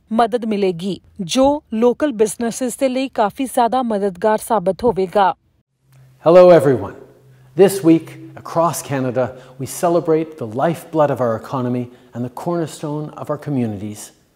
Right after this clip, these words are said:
Speaker 2: small businesses. They are the mom and pop corner store down the street,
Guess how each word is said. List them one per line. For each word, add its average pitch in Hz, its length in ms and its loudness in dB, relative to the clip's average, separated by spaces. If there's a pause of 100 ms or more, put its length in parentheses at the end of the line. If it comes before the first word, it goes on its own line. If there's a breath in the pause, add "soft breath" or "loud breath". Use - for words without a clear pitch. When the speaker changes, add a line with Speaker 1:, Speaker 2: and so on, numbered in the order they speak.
(120)
Speaker 2:
small 120 380 -6
businesses. - 720 -12 (720 soft breath)
They 147 140 -2
are 147 240 2
the 113 200 -8 (240 loud breath)
mom 151 320 0
and 123 160 -8
pop 135 340 -6
corner 135 320 -6
store 123 320 -6
down 113 260 -6
the 117 80 -8
street, - 440 -14